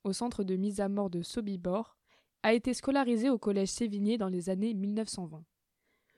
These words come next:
Selon le registre de déportation, elle est employée auprès de l'ugif, l'Union générale des Israélites de France, sous la guerre. Cet organisme au rôle controversé est créé en mille neuf cent quarante et un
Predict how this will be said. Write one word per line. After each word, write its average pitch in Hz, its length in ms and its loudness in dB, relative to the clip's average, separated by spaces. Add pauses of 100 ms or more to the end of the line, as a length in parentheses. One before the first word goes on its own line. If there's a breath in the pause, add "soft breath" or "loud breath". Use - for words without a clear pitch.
Selon 262 320 4
le 233 140 6
registre 208 420 4
de 185 120 2
déportation, 202 800 -2 (440 soft breath)
elle 214 140 4
est 220 140 4
employée 302 400 4
auprès 233 260 0
de 196 80 2
l'ugif, 196 680 -2
l'Union 220 340 2
générale 220 480 2
des 180 200 0
Israélites 214 500 -2
de 170 100 -4
France, 220 540 -8
sous - 220 -6
la 202 120 0
guerre. 165 420 -12 (520)
Cet 220 320 2
organisme 277 460 4
au 196 80 4
rôle 180 160 2
controversé 208 760 0 (380)
est 214 140 2
créé 262 260 0
en 208 100 2
mille 247 160 2
neuf 214 160 0
cent 185 140 -6
quarante 220 320 -4
et 170 80 -2
un 185 180 -6